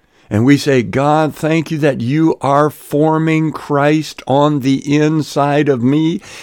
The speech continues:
that the transforming power of Christ, the person of the Holy Spirit, the Spirit of Jesus Christ, the Spirit of holiness,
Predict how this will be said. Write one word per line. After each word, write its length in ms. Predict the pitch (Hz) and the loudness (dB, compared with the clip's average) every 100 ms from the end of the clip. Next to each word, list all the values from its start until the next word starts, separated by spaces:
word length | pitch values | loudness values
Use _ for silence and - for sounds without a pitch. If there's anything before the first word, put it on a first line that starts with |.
| - | -6
that 220 | 127 117 | -4 -2
the 140 | 113 | -2
transforming 1120 | 107 - 147 160 160 151 - 156 156 156 127 113 | -2 -4 0 0 0 -4 -4 -2 0 0 0 -2
power 540 | - - 143 156 143 | -4 0 0 2 2
of 160 | 123 104 | 0 0
Christ, 500 | - 135 147 151 - | -2 0 0 -2 0
the 140 | 117 | -2
person 560 | - - 151 175 - 147 | 0 0 0 0 -2 -2
of 160 | 127 | -2
the 100 | 113 | -4
Holy 320 | 110 147 147 135 | -2 0 2 0
Spirit, 460 | - 147 147 165 - - 151 | 0 2 2 0 -8 -12 -2
the 140 | 120 | 0
Spirit 560 | 104 - - 165 170 160 | 0 -4 2 4 4 2
of 140 | 151 | 0
Jesus 480 | 120 143 147 147 127 | 2 2 2 0 -4
Christ, 440 | - 139 147 147 - | 0 2 2 0 -2
the 140 | 117 | -4
Spirit 560 | - - 170 170 180 160 | -4 0 4 6 6 4
of 180 | 147 | 0
holiness, 840 | 113 139 175 170 165 170 185 190 - | 4 6 8 6 6 4 2 0 -10